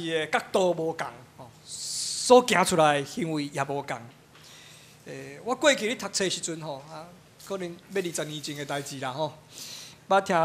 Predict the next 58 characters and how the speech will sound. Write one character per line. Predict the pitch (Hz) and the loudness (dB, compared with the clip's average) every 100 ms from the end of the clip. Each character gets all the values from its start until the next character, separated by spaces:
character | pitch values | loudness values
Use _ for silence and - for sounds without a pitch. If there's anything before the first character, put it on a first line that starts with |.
| 165 | 4
老 | 160 147 | 4 0
师 | 175 | -2
讲 | 170 196 | 0 4
过 | 208 | 4
一 | |
件 | - - 151 143 | 4 -2 -4 -4
代 | 135 | -6
志， | 127 123 127 - - | -8 -12 -16 -20 -16
吼， | 135 131 - | -16 -16 -6
这 | 214 | 0
个 | 208 | 4
老 | 165 | 4
师 | 196 | 2
伊 | 202 185 | 0 4
讲， | 202 214 - - - - - | 4 4 -6 -20 -20 -20 -8
伊 | 196 | 4
捌 | 269 | 6
伫 | 247 202 208 | 6 2 2
美 | 262 | 6
国 | 233 | 6
一 | 196 | 6
间 | - 190 175 | 0 -6 -6
公 | 180 175 180 | 0 0 2
司 | 202 | -4
咧 | 196 | -4
上 | 202 151 139 | -2 -4 0
班， | 170 170 180 180 - - - - - | 4 4 4 -8 -18 -20 -20 -12 -8
啊， | 220 | 2
公 | 226 233 | 4 4
司 | 277 | 6
内 | 277 202 | 8 8
面 | 220 | 4
有 | 185 | 2
三 | 190 | 2
个 | 185 180 | 2 2
同 | 180 | 0
事， | 185 180 180 185 - - - - - - - - - | -2 -6 -6 -8 -18 -20 -20 -20 -20 -20 -20 -20 -18
哦， | 127 131 | -18 -10
啊， | 175 | -6
一 | 185 170 | -4 -4
个 | 160 | -4
是 | 160 | -4
在 | 156 165 | 2 2
地 | 160 175 170 | 4 6 6
美 | 202 | 4
国 | 220 220 | 8 10
人， | 165 156 170 - - | 10 8 0 -12 -18
一 | - 156 | -8 -6
个 | 151 | -6
日 | 143 | -2
本 | 196 | 0
人， | 202 143 147 - - - | 2 2 -2 -16 -20 -14
可 | 185 | -10
能 | |
是 | 165 156 | -8 -8
移 | 160 170 | -6 -4
民 | 156 | -4
的， | 143 | -6